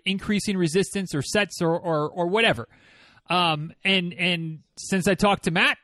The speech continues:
you know, knock on wood, the last couple few weeks, um, I've been making an effort to, to really not take the easy way out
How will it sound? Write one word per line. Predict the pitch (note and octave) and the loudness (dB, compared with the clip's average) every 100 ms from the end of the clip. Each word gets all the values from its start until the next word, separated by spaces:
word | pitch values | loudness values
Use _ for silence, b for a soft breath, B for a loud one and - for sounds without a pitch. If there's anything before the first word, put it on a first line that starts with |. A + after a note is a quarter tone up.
| _ _ | _ _
you | D#3+ | -4
know, | E3+ C4 C4 D3 | 0 2 0 -6
knock | D3 F3 G#3 | -4 -2 0
on | G#3+ F#3+ | 0 0
wood, | F#3 C4 | 2 2
the | F#3+ | 2
last | G3+ G#3+ - | 0 0 -2
couple | A3+ F#3+ | -6 -6
few | - G#3+ | -8 -6
weeks, | G#3+ C4+ - - b b b b | -2 -2 -4 -20 b b b b
um, | F3 F3 E3 D3+ C#3+ _ - | -6 -4 -4 -8 -18 _ -4
I've | E3+ | -2
been | F#3 | 0
making | F3 G3 G3 | 2 2 2
an | F#3+ | 2
effort | G3+ G#3+ F#3 | 2 0 -2
to, | - F#3 E3+ | -2 0 0
to | E3 F3 | 0 0
really | D3 A3 A#3+ A#3 A3+ G#3 | 2 2 4 4 2 0
not | D#3 G3 F#3 | -2 -2 0
take | G#3 G3+ | -2 -2
the | F#3 | -4
easy | F#3+ G3+ G#3 | -2 0 2
way | F#3 F#3 | 2 2
out | F#3 | 2